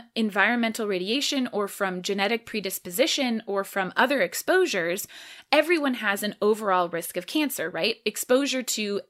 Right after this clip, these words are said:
C T scans is not the only thing that causes a risk of cancer, okay? So we can't look at it in a vacuum.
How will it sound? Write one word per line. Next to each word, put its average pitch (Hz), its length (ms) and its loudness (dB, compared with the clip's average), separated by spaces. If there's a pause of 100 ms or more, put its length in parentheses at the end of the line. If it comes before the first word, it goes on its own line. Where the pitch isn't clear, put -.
(160)
C - 260 -4
T 320 220 2
scans 196 360 -4
is 180 120 -8
not 185 160 -2
the - 160 -6
only 196 260 -4
thing 220 480 0 (380)
that 185 300 4 (320)
causes 185 440 -2
a 180 60 -10 (200)
risk 180 300 -6
of 170 80 -10
cancer, - 440 -12 (140)
okay? 190 320 -6 (440)
So 208 400 4
we 226 120 0
can't - 300 2
look 226 140 -2
at 202 80 2
it - 180 -2
in 190 140 -4
a 165 60 -6
vacuum. - 560 -6